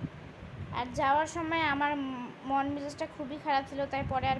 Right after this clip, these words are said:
ভিডিও করিনি। কারণ যাওয়ার সময় রিক্সার মধ্যে, একটা ফালতু রিক্সার মধ্যে আমাকে উঠ-, আর এদিকে ভয়েস দিতে দিতে আমার মসজিদের মাইকিং শুরু হয়ে গেছে।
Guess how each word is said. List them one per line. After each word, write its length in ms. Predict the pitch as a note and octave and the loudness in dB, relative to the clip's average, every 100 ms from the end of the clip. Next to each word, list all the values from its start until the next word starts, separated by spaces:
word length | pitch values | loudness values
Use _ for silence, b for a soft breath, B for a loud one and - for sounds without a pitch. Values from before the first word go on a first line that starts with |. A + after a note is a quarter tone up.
| A#3+ | 0
ভিডিও 260 | A#3+ C4+ | -2 0
করিনি। 420 | C#4 C4+ C4+ C4+ F4 B B B - | 0 -2 -4 -6 -8 B B B -6
কারণ 240 | B3 B3 A#3+ | -4 -4 -2
যাওয়ার 320 | B3+ B3+ C4+ | 2 4 2
সময় 340 | D4+ C#4+ C#4+ | 0 0 0
রিক্সার 480 | C4 B3+ - - E4 | -2 -6 -8 0 0
মধ্যে, 520 | D4 C#4 A3+ B3+ C#4+ F#4 B B - | 2 -2 -4 0 0 0 B B -8
একটা 240 | A#3 - | -4 -4
ফালতু 500 | - E4 D4 D4 F4+ | 2 4 4 2 -2
রিক্সার 520 | F4+ E4+ - - E4+ | -2 -2 -2 2 2
মধ্যে 480 | E4+ E4 B3 C#4+ D4 B4 B B - | 2 -4 0 2 2 0 B B -6
আমাকে 440 | B3 C4 C#4+ D#4+ | -2 2 2 4
উঠ-, 360 | D#4 C#4+ C4+ - - - A3 A3+ A3 - A3 - - - - - - - - - - - - - - - - - - - - - - - - - A4 A#4 - A#4 A4 A#4 A4+ A4+ A#4+ - - - - - G3 G#3 - - - - A#3+ - B3 B3 A#3+ - - - - - - _ - - - - | 0 0 -4 -6 -6 -6 -6 -4 -6 -8 -8 -8 -6 -8 -10 -14 -14 -16 -14 -14 -14 -16 -16 -16 -16 -18 -18 -18 -18 -16 -16 -16 -14 -14 -14 -14 -12 -12 -8 -8 -8 -8 -10 -12 -14 -14 -14 -14 -16 -16 -10 -10 -8 -8 -8 -6 -4 -4 -4 -6 -6 -4 -6 -8 -12 -12 -12 _ -20 -20 -14 -2
আর 200 | C4+ D4 | 0 2
এদিকে 340 | D#4 E4+ F#4 | 0 -2 -4
ভয়েস 340 | E4 D#4 D#4 D#4 | 0 2 2 0
দিতে 280 | E4+ F4 | -6 -6
দিতে 240 | E4 E4 D#4+ | -6 -6 -4
আমার 380 | E4+ D#4+ C#4+ C#4+ | -2 -2 -2 -2
মসজিদের 480 | C#4+ C#4 C#4+ D#4 | -2 -4 -6 -6
মাইকিং 380 | D4+ C4+ C4 D4 | -4 -4 -4 -8
শুরু 200 | C#4+ D#4+ | -8 -6
হয়ে 240 | D#4+ D#4 D#4 | -2 -2 -2
গেছে। 400 | D4 - F4 | -6 -4 -4